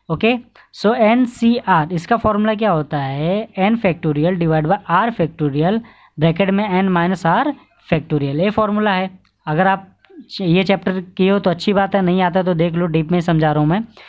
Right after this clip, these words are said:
Okay। So एनसीआर का फॉर्मूला लिखेंगे, Okay, N factorial divide by R factorial, bracket में N minus R factorial, Okay। So यहाँ पे N की जगह पे क्या है, फिफ्टी टू है।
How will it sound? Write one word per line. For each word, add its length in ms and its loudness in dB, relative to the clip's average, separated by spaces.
Okay। 220 -4
So 100 -2
एनसीआर 400 0
का 60 0
फॉर्मूला 380 0
लिखेंगे, 420 -2
Okay, 280 0
N 60 0
factorial 460 -2
divide 260 0
by 180 2
R 160 -4
factorial, 500 0
bracket 320 0
में 160 2
N 220 2
minus 300 0
R 240 2
factorial, 540 -2
Okay। 320 -2
So 140 0
यहाँ 240 0
पे 180 2
N 120 0
की 80 0
जगह 240 0
पे 60 0
क्या 140 0
है, 60 0
फिफ्टी 320 -2
टू 180 0
है। 140 0